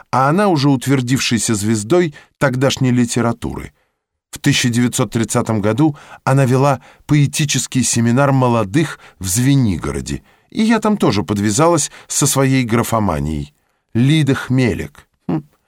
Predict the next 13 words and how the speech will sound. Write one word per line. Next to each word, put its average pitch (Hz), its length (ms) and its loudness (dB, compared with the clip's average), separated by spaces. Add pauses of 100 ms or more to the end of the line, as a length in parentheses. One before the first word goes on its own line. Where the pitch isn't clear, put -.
(180)
Она 160 220 2
была 160 200 4
моим 156 260 2
кумиром. 147 640 0 (1160)
Ну 196 100 2
хорошо, 151 380 0
об 110 120 0
этом 127 220 0
потом. 82 400 -2 (320)
Пока 180 240 0
посмотрим 165 500 0
твою 151 300 0
прописку. 95 920 -4